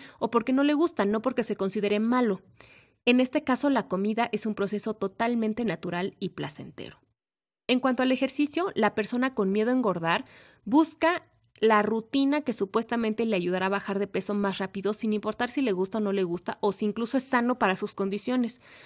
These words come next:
Por eso muchas veces el ejercicio se vuelve algo obligatorio y doloroso a nivel físico y a nivel emocional. En cambio, cuando se hace ejercicio por amor al cuerpo, el objetivo es sentirse bien,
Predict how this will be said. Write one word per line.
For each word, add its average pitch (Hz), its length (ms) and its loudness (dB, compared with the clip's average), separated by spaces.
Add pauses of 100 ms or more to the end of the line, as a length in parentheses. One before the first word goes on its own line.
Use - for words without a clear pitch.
(140)
Por 254 140 4
eso 285 140 2
muchas 277 320 2
veces 262 320 0
el 220 120 0
ejercicio 220 500 -2
se 247 100 -4
vuelve 208 220 0
algo 226 280 0
obligatorio 190 760 0
y 233 60 0
doloroso 185 720 0 (320)
a 196 80 -4
nivel 202 280 2
físico 214 440 -6
y 226 80 -6
a 196 60 -4
nivel 175 420 -2
emocional. 226 560 -4 (520)
En 254 140 2
cambio, 294 280 2
cuando 254 200 4
se 277 100 0
hace 269 140 0
ejercicio 285 460 -2
por 220 120 0
amor 208 200 0
al 233 140 0
cuerpo, 190 300 0
el 208 80 4
objetivo 233 540 -2
es 226 140 -2
sentirse 226 520 -4
bien, 220 440 -2